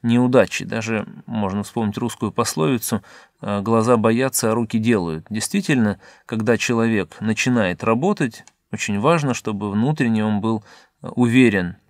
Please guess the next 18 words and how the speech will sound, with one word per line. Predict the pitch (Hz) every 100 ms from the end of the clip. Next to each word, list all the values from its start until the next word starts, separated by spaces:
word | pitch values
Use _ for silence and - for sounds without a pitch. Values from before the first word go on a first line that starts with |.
| _ _ -
в | 104 98 110 107 107 110 107
том, | - 120
что | - 120
его | 110 117
усилия | 110 123 110 107
не | 110
напрасны, | 110 - 151 175 - 117
и |
для | 107 113
этого | 135 131
необходимо | 120 120 - 120 147 147
мужество, | 156 127 110 107 -
мужество, | 127 135 110 104
конечно. | 101 101 80 - - - _ _ - - - - - - _ _ _ _ - _ _ -
А, | 123 127 120
далее, | 143 185 175 165 143 - - - - - 123
шестой | - - 165 156
стих. | - - 135 -